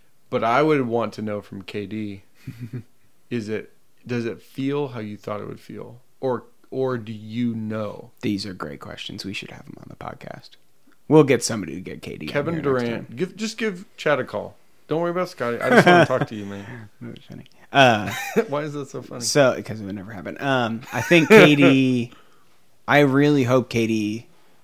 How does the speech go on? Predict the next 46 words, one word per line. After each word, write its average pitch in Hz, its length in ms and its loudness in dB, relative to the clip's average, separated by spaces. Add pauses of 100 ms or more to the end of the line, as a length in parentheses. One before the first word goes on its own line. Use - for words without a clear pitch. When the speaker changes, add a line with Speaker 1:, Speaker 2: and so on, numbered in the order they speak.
(540)
Speaker 2:
I 120 80 -2
don't 135 100 2
know 131 80 0
how 117 240 -2
long 117 160 -2
his 113 100 -6
contract 104 480 -10
is, 107 280 -10
but 110 200 -6
I 107 140 -2
just, - 260 -6 (680)
he 120 140 0
got, 120 280 2
he 123 100 -2
got 117 220 4
his 113 160 -4
deal, 110 480 -2 (180)
or 117 80 -2
he 117 60 2
got 110 220 2
his 110 160 -4
ring. 107 340 -6 (260)
I 107 140 -6
would 98 240 -6 (100)
move 90 260 -10
on. - 220 -16 (880)
Speaker 1:
He 131 100 -4
Speaker 2:
Like, 110 100 0
Speaker 1:
probably 127 120 8
Speaker 2:
I 117 60 10
Speaker 1:
will. 117 100 6
Speaker 2:
would, - 80 -6 (300)
Speaker 1:
I 165 60 8
Speaker 2:
I 175 40 6 (100)
Speaker 1:
think 151 100 10
Speaker 2:
would 156 160 6
leave, 143 580 4
I 127 100 2
would 131 160 2
leave 131 360 4
Golden 120 340 2
State 110 480 -2
because 113 540 -4
if, 113 180 -8 (800)
then 131 340 2
they're 160 380 0